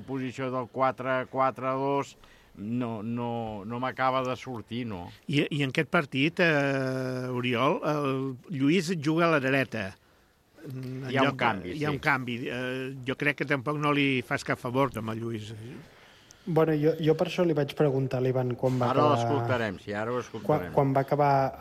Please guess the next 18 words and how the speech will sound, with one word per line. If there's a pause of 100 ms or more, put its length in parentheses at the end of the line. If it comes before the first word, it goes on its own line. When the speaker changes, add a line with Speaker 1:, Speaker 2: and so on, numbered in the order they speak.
Speaker 3:
el (340)
partit,
perquè
a
mi
també
va
ser
un
fet
que, (180)
que
em
va
sorprendre. (560)
I
jo
crec